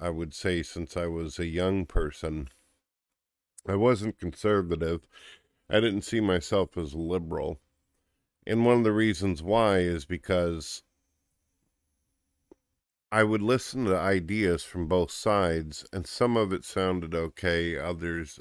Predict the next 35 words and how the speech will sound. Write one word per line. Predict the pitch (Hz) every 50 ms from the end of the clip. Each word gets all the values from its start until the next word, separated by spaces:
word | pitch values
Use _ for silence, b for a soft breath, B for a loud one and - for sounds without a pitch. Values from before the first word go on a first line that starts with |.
| - _ -
all | - 92 98 95 95
of | 90 82 80
it, | 87 76 _ _ _ b b b b b b b b b b b b b b _ _
the | - 98
rest | 92 104 113 113 101 - - 107
of | 95 85
it | 92 92 90
just | - 98 - -
sounded | - 113 107 104 104 101
like | 95 82
a | 85 - _ -
pipe | 123 127 143 143 110 _
dream. | - - 82 78 78 76 73 76
It | 82 80
just | - 90 - -
sounded | - 98 95 92 90 85 78
like | 82 85 82 78 _ - -
absolute | 92 101 104 - - - - 87 87 87 87 85 78 78
horseshit, | 95 101 107 107 98 - - - 87 82 85 - _ _ _ _ _ b b b b b b b b b b b b b -
and | 92 90 87 92
it | 82 -
just | - 92 - -
seemed | - 104 95 92 92
like | 90 85 -
another | - 90 87 90 87 85 85 82
grab | 76 76 85 87 85 82 82 78 76
for | - - 85 80 76
cash. | - - - 101 101 104 90 80 - 80 - - - - - - _ _ _ _ _ _ _ _ _ _ _ _ _ _ _ _ _ _ b b b b b b b b _
So | - - 117 110 104 98 95 92 90 90 - _ _ _ _ _ _ - _ _ _ _ _ _ _ _ _ _ _ _ _ _ _ _ _ _ _ -
I | 139
didn't | 151 185 190 170 165
really | 165 160 147 143 143 135
know | 131 127 131 135 135 131 131
to | 120 - - 117
myself, | 120 117 113 107 - - 127 113 110 107 104